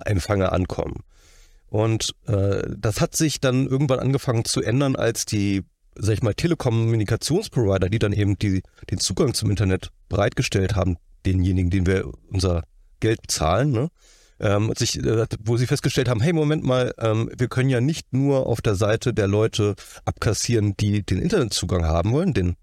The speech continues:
Kunden und Kundinnen, sondern wir können ja auch die Inhalte-Provider,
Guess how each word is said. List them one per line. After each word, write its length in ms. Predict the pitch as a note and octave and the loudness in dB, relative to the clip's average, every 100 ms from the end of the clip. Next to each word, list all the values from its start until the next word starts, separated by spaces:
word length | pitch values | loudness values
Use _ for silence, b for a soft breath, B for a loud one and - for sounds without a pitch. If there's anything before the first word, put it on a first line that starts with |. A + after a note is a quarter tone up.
| _ | _
Kunden 380 | - G#2 G2 C3 | -4 0 2 0
und 120 | G2+ | 0
Kundinnen, 480 | - G2+ B2 E3 G#3 - b b b b b | 0 0 2 0 -2 -8 b b b b b
sondern 540 | G2+ D3 D#3+ B2 D#3 F3 _ _ _ _ | -2 2 2 2 0 -4 _ _ _ _
wir 120 | - | -4
können 200 | A2+ D3 | 0 2
ja 100 | E3 | 2
auch 160 | - D3+ | 0 -2
die 160 | D3 D3 | 0 -2
Inhalte-Provider, 1000 | G#3+ G3+ D3 - - F#2 F2 F2 E2+ | 0 0 0 -2 -2 2 2 2 -2